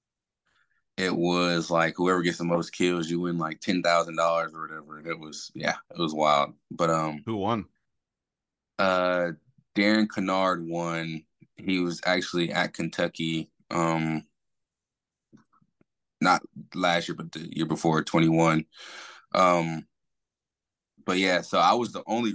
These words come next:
Speaker 1: rookie up there for a minute. You know, it was D-, Darren Kennard, Sauce Gardner, and then me, and then two other people. But, um,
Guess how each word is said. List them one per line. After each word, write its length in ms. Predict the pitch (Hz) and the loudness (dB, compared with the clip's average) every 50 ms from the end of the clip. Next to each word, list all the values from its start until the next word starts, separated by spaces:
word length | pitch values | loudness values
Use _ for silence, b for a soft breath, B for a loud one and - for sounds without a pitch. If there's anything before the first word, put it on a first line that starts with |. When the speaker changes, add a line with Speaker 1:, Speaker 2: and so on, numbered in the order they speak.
| 87 85 | -6 -6
Speaker 1:
rookie 420 | 95 117 - - - 98 87 65 60 | -8 -8 -8 -8 -10 -12 -12 -10 -10
up 140 | 85 95 - - | -10 -10 -8 -4
there 420 | - 92 90 90 87 87 87 87 - _ _ _ _ _ _ _ _ _ _ _ _ _ _ _ - | -2 0 2 2 0 0 -2 -6 -8 _ _ _ _ _ _ _ _ _ _ _ _ _ _ _ -20
for 360 | - - - - 90 87 82 80 | -20 -10 -6 -2 -2 -2 0 -2
a 40 | |
minute. 440 | 82 82 87 92 101 101 92 85 - _ _ _ _ _ _ _ _ _ _ _ _ _ _ _ - | -2 0 2 2 4 4 2 0 -2 _ _ _ _ _ _ _ _ _ _ _ _ _ _ _ -4
You 80 | 90 87 | -2 0
know, 160 | 85 87 85 | 2 2 2
it 60 | 85 | 2
was 220 | 85 82 78 - - - - - - _ _ _ _ _ - - - - - | 0 -2 -4 -6 -12 -16 -20 -20 -20 _ _ _ _ _ -20 -18 -16 -14 -4
D-, 220 | - 95 87 - - 80 | -2 0 0 0 -2 -2
Darren 400 | 78 95 92 90 95 95 90 - | 0 2 2 4 2 0 0 2
Kennard, 500 | 101 92 90 90 90 90 90 87 85 - | 2 4 4 4 4 4 2 2 -2 -6
Sauce 460 | - - 92 90 87 87 90 - - | -6 -4 -2 0 0 0 -2 -6 -6
Gardner, 580 | - 87 85 85 85 82 85 82 82 82 80 - _ _ _ _ _ _ _ - | -4 0 0 0 0 0 -2 -4 -6 -8 -10 -12 _ _ _ _ _ _ _ -10
and 140 | - 85 85 | -6 -4 -2
then 220 | 87 85 85 82 | -2 0 0 2
me, 420 | 87 90 90 90 90 90 90 87 | 4 4 4 4 4 4 2 2
and 140 | 82 82 82 | 0 -2 -2
then 320 | 82 82 80 80 80 78 - _ _ _ _ _ _ _ _ _ - | -2 -4 -4 -4 -6 -6 -8 _ _ _ _ _ _ _ _ _ -2
two 220 | - 113 107 95 | 2 4 4 4
other 160 | 98 98 95 87 | 4 2 0 0
people. 460 | - 98 87 87 - 85 85 - - _ _ - | 0 -2 -4 -2 -4 -8 -12 -12 -14 _ _ -6
But, 240 | 87 90 92 87 | 0 0 2 4
um, 380 | 90 90 87 85 82 80 78 | 4 4 4 4 2 0 -2